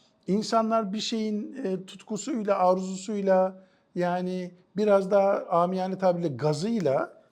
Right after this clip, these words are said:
çok hızlı hareket ediyorlar. Sonra bir bakıyorlar ki aradıklarını bulamıyorlar. Üçüncüsü kırgınlıklar. Hep ne derim ben?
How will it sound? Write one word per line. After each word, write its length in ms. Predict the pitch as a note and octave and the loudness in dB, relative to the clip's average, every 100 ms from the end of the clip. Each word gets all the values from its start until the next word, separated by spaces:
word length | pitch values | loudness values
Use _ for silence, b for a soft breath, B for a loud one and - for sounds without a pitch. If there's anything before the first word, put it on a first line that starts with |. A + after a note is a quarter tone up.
| - | -4
çok 240 | A#3+ A#3+ | -2 0
hızlı 240 | G3+ F3+ | -2 -2
hareket 380 | A3+ A3 G3 D#3 | 0 0 -2 -2
ediyorlar. 340 | C#3 C3 D3+ F3+ | -2 -2 0 0
Sonra 280 | G#3 G3+ | 0 0
bir 60 | B3 | 0
bakıyorlar 460 | B3 - F#3 G#3 - | -6 -2 0 0 0
ki 80 | |
aradıklarını 520 | F#3 E3+ D#3+ - F3 F3 | 0 0 0 -4 -4 -2
bulamıyorlar. 480 | C#3 A#2 G#2+ G#2 _ _ | -4 -6 -10 -20 _ _
Üçüncüsü 720 | E3 D#3+ A#3+ G#3 G3 - F3+ G#3+ _ | -8 -4 -4 -4 -6 -6 -8 -8 _
kırgınlıklar. 720 | - E3 D3 C3+ B2 B2+ G#2+ _ - | -6 -4 -4 -6 -10 -16 -20 _ -8
Hep 220 | F3+ F#3+ | -6 -2
ne 140 | F3 | -2
derim 260 | D3+ C3 A#2+ | 0 -2 -4
ben? 160 | A#2+ | -8